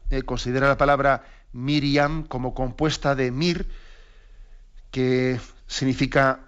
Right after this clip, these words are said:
el que ilumina, ¿m? o brilla, y po-,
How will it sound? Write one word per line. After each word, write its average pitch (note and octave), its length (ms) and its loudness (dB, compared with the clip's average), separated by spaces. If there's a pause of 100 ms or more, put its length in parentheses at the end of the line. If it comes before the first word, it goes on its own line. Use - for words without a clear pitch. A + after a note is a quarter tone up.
(260)
el C#3 220 2
que C3+ 160 2
ilumina, D3 720 0 (1200)
¿m? B2+ 160 -12 (560)
o C3 120 -2
brilla, D3 600 0 (1800)
y B2 240 -4
po-, C3 200 -2